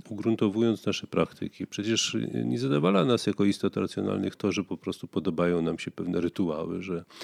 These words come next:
lubimy zapach kadzidła albo go nie lubimy, tylko próbujemy to ugruntować w szerszej tradycji i te symbole, nawet jeżeli nie podlegają całkowicie penetracji krytycznego u-, umysłu,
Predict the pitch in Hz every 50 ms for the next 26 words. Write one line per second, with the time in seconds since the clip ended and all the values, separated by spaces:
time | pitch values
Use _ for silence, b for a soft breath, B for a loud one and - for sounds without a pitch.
0 | B B B - 98 90 98 95 92 87 - 104 95 - 98 87 - - - 95
1 | 80 87 87 80 87 92 92 90 87 80 90 82 90 90 87 85 85 82 80 78
2 | 82 80 78 78 78 - - 101 90 - - 87 85 B B B B B - -
3 | 98 90 101 104 107 113 - - 120 107 101 110 113 107 101 - 95 82 92 104
4 | - - - - 107 98 - - 117 110 - 107 104 85 85 82 - - - -
5 | 123 117 110 107 - - 107 98 - - 113 110 104 117 101 87 90 90 98 107
6 | 135 156 165 - 117 104 - 110 104 104 104 - 107 95 90 101 98 95 113 117
7 | 117 110 - - 110 98 95 - 113 113 143 - - 131 - - 104 104 101 -
8 | - 127 143 143 - 120 - - 95 95 - 107 - - - 104 95 87 95 95
9 | 98 104 - 110 110 127 151 147 - - 101